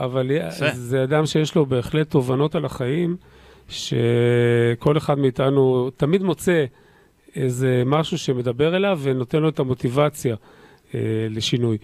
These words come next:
Speaker 2: יפה, אהבתי. יש לך קשר אליו? <laughs> אפשר לייצר קשר?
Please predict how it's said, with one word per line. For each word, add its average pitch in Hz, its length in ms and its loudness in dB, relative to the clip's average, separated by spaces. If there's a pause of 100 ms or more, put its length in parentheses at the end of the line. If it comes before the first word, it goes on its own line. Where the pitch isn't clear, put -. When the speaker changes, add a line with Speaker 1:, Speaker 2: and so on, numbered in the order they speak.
(720)
Speaker 2:
יפה, 143 160 0 (480)
אהבתי. 123 320 -2 (200)
יש 120 100 -8
לך 143 100 -8 (260)
קשר 143 220 -6
אליו? 202 180 -8 (360)
<laughs> 202 80 -2 (720)
אפשר 139 200 -2
לייצר 143 320 -2
קשר? 156 320 -6